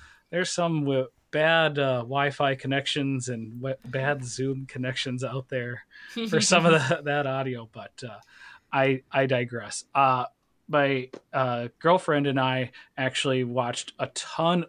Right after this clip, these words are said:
Speaker 1: of movies this past weekend. It was kind of a big movie weekend. Um, uh, before, before I get to all of those movies,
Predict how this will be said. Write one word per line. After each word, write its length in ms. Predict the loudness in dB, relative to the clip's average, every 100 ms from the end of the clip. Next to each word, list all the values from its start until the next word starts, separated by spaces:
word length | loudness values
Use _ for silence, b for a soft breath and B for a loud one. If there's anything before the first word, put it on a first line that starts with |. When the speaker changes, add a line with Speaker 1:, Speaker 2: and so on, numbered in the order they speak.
| -4
Speaker 1:
of 160 | -6
movies 560 | -6 -6 -6 -8 -10 -12 b b b b
this 220 | -4 -4
past 400 | -2 0 0 -2
weekend. 420 | -4 -4 -4 -4
It 100 | -4 -6
was 160 | -6
kind 260 | -4 -2 -2
of 80 | -2
a 220 | -4 -8 b b _
big 220 | 2 4 4
movie 340 | 2 2 0
weekend. 600 | -2 -2 -2 -4 -4 -10 -16 B B B -2
Um, 480 | 0 2 0 -2 0
uh, 120 | 2
before, 720 | 2 0 4 6 8 8 4 0
before 380 | -6 0 4 6
I 80 | 4
get 440 | 2 0 0 0
to 280 | -2 2 2
all 220 | 2 2
of 80 | 2
those 220 | 0 0
movies, 480 | 0 0 2 0